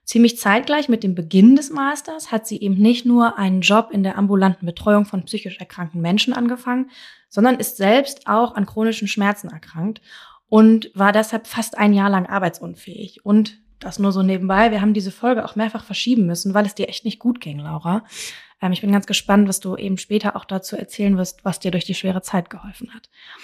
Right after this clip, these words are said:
Während dieses Jahres der chronischen Erkrankung,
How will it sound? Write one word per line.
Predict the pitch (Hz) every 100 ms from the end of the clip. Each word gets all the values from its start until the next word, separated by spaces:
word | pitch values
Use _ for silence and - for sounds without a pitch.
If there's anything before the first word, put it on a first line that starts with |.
| - _ _ 233
Während | 262 277
dieses | 269 254 262
Jahres | 226 226 285 302 -
der | 220 214 214
chronischen | 214 - 226 226 208
Erkrankung, | 202 - 220 254 247 240